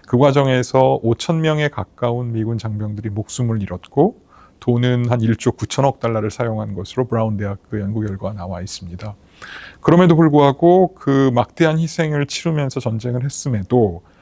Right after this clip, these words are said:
중동에서 민주화를 달성하지 못했고 오히려,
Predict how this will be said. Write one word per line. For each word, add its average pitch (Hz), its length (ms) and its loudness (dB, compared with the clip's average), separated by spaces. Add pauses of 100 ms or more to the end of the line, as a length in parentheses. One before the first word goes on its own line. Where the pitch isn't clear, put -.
(200)
중동에서 139 800 0
민주화를 120 680 -2
달성하지 107 560 -8
못했고 120 800 -4
오히려, 117 560 0